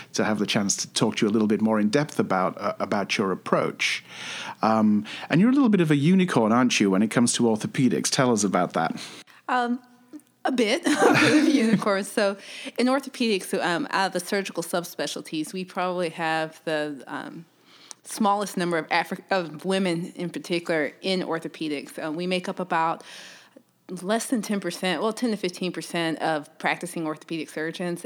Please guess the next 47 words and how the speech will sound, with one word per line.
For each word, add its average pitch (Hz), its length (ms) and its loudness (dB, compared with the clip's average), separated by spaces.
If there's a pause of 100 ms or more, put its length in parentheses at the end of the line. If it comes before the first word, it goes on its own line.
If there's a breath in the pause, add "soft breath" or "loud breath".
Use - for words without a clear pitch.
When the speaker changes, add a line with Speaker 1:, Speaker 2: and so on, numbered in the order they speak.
Speaker 2:
and 156 340 -2 (240)
I'm 170 160 -2
an - 60 -4
African-American 254 640 -2
female, 185 320 0
so 180 180 -4
we 196 180 0
are 196 100 2
even 180 200 -4
smaller 165 420 -2
number. 151 420 -4 (400 loud breath)
But, 185 340 0
um, 165 380 0
we're 190 140 -2
small 214 400 2
but 220 160 0
mighty, 220 500 0
<laughs> - 80 -10 (100)
Speaker 1:
Mm-hmm. 214 920 4
Speaker 2:
and 185 460 0
really, 190 400 0 (440 loud breath)
um, 180 400 0
a - 40 -14
close-knit 240 440 -2
group, 226 260 -4
to - 80 -10
be 151 100 -8
quite 165 240 -10
honest. - 280 -6
Speaker 1:
Uh-huh. 139 380 2 (580 loud breath)
And 147 140 4
how 208 160 6
did, 196 200 2
how 202 300 4
did 185 220 4
you 156 120 6
make 143 280 4
that 117 320 2
choice - 760 0
to - 100 -2
go 120 120 4
into 110 180 2
orthopedics? 104 600 2
It's - 100 2
obviously, 139 400 4
it's - 200 2
a, 113 200 4